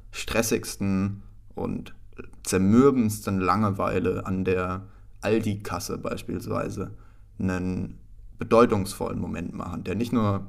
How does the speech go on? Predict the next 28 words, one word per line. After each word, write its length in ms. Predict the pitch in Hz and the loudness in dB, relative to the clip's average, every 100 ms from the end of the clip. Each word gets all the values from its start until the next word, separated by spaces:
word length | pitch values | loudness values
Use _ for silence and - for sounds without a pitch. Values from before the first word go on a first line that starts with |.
| - | -8
bedeutungsvoll 720 | - 110 135 143 113 104 95 92 | -2 6 6 6 2 0 0 0
ist, 140 | 92 | -2
sondern 240 | - 90 85 | -4 -4 -4
vielleicht 400 | - 90 98 - | -2 0 -2 -4
sogar 340 | 90 87 92 - - - - | -4 -4 -6 -12 -18 -18 -4
heilig 500 | 85 107 113 98 98 | 2 4 4 2 -2
in 120 | 95 | -6
dem 140 | 98 87 | -6 -6
Sinne, 400 | 95 90 90 101 - - - - - | -6 -6 -6 -10 -14 -20 -20 -18 -14
ähm, 600 | - - - - - - - - - - - - - - | -12 -10 -10 -8 -8 -10 -12 -14 -16 -16 -18 -18 -14 -12
wie 120 | - | -4
man 180 | 98 92 | -2 -2
das 340 | 85 85 - - - - - | -4 -6 -10 -14 -18 -20 -10
aus 220 | - - | -8 -6
dem 280 | 95 90 - - - | -6 -6 -8 -12 -4
Buddhismus 440 | 104 120 120 95 | 4 4 4 0
vielleicht 400 | - 92 92 - | 0 -4 -4 -4
kennt, 280 | - 92 92 | -4 -2 -2
wo 120 | 98 | -4
es 60 | 90 | -2
sehr 120 | 95 | -2
darum 280 | 87 90 87 | -2 -4 -4
geht, 300 | 90 90 - - - | -4 -4 -6 -14 -16
auch 180 | - 92 | -10 -10
jeden 360 | 104 101 104 107 | -6 0 2 2
Moment 520 | 95 90 90 95 98 | 0 0 -2 0 0
als 440 | - - - - - - - - - - - - - - - - - - - | -2 -6 -8 -12 -16 -20 -20 -20 -20 -20 -20 -20 -20 -20 -20 -20 -20 -20 -2
alles, 560 | - 92 90 - - | 2 4 2 -2 -6